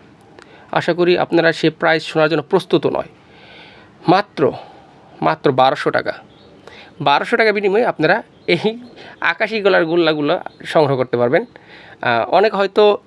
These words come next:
এই রেট দেখে আশ্চর্য হতে পারেন যে, "কি, কি সমস্যা?" না, ফুল রানিং আছে, নর প্রচুর টাকাটাই করে, মাদি আমার নতুন কালেকশন করা, জোড়া দেওয়া, আশা করি জো-,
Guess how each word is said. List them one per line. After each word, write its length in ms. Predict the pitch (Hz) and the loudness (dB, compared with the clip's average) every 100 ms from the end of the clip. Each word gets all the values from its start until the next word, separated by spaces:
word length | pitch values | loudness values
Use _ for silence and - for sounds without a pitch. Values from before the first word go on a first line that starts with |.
| - | 0
এই 160 | 185 | 2
রেট 160 | 185 180 | 4 2
দেখে 180 | 170 170 | 0 0
আশ্চর্য 400 | 139 131 208 202 | 0 -2 -4 0
হতে 240 | 175 131 - | 0 0 -2
পারেন 240 | 107 - - - - | -4 -4 -14 -20 -6
যে, 120 | - | -2
"কি, 320 | 139 147 127 - - | -2 0 0 -2 -6
কি 160 | 143 131 | -2 -2
সমস্যা?" 380 | 123 123 - - | 0 -4 -4 -4
না, 160 | 135 113 - - - - | -2 -2 -6 -20 -20 -10
ফুল 240 | - 175 | 0 2
রানিং 280 | 151 147 190 | 4 2 0
আছে, 280 | 165 254 254 | -2 -2 -2
নর 240 | 143 156 160 | 2 0 0
প্রচুর 300 | - 185 220 | -2 2 4
টাকাটাই 340 | 190 196 196 202 | 2 0 -2 -2
করে, 260 | 202 226 - - _ - - - - | 0 0 -4 -18 _ -20 -20 -20 -6
মাদি 340 | 143 151 165 | 0 0 0
আমার 140 | 160 143 | 0 0
নতুন 260 | 147 175 | 0 -2
কালেকশন 300 | 151 139 - | 0 -2 -2
করা, 180 | 151 214 | -2 0
জোড়া 220 | 160 156 | 2 0
দেওয়া, 180 | 127 165 | 0 -2
আশা 220 | 185 - | -2 -4
করি 160 | 143 143 | -2 -2
জো-, 240 | 139 285 | -4 -10